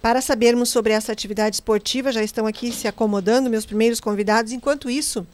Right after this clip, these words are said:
ahn, eu lembro que tem sim a previsão do tempo.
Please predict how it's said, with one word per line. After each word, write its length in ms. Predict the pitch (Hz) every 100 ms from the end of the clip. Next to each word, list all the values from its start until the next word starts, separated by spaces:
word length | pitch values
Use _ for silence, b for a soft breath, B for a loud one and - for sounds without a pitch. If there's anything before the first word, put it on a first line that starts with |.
| B B B B B -
ahn, 380 | 233 233 233
eu 120 | 226 247
lembro 280 | 233 247
que 360 | 262 254 285 339
tem 200 | - 240 269
sim 260 | - 247
a 60 | 254
previsão 440 | 285 254 247 254
do 120 | 262 359
tempo. 520 | 277 226 208 -